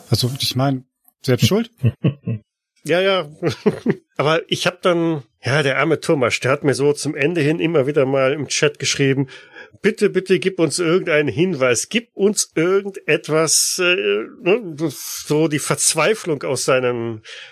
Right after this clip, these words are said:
Speaker 2: Buchstaben da zu entnehmen. Und ich dachte, „Wieso? Ihr seid alle auf der richtigen Spur.“ Und vor allen Dingen beim Schneiden danach hab ich nochmal gedacht, „Ja, die haben das eigentlich voll durchdrungen. Die wissen ganz genau, was da gerade,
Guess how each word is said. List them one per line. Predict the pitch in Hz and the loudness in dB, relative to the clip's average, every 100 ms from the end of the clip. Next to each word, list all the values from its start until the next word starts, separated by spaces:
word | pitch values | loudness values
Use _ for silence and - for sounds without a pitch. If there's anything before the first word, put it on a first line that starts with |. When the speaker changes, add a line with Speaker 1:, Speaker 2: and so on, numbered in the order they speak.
| _ | _
Speaker 2:
Buchstaben | 143 190 - - 127 120 120 | 0 2 2 2 2 2 0
da | 123 117 | 0 0
zu | - | -2
entnehmen. | 165 120 123 117 131 156 175 - - - - | 0 0 0 2 2 0 -6 -16 -20 -4 -2
Und | |
ich | 113 | 2
dachte, | 156 127 151 123 | 2 0 -4 -2
„Wieso? | 123 214 269 226 | 0 0 0 -2
Ihr | 123 | 0
seid | 107 - 165 - | 0 2 0 0
alle | 139 156 233 | 0 2 0
auf | - | 2
der | 214 170 | 2 2
richtigen | - 202 196 | 0 0 0
Spur.“ | - - 254 269 160 | 0 -2 -2 2 0
Und | 151 131 | 0 -6
vor | - - - - | -8 -16 -6 0
allen | 151 | 0
Dingen | 170 | 2
beim | 143 135 | 0 2
Schneiden | - 156 202 220 175 | 2 2 2 0 0
danach | 135 123 127 | 2 2 0
hab | 143 | -4
ich | 127 | 0
nochmal | 139 135 | 2 0
gedacht, | 113 - - - - - | -2 -18 -18 -18 -20 -20
„Ja, | - 143 | -2 0
die | 185 135 | 2 0
haben | 117 143 147 | 2 0 0
das | - - | 0 -2
eigentlich | 113 110 - - | -2 -2 0 0
voll | - - 127 120 | 0 2 2 2
durchdrungen. | 135 131 - 202 294 214 | 0 -2 -2 0 2 0
Die | 139 131 | 0 0
wissen | 143 165 135 | 0 0 0
ganz | 160 - | -2 -2
genau, | - 165 151 143 | -2 0 0 2
was | 123 - | -2 2
da | 127 | 0
gerade, | 120 113 113 | 2 0 0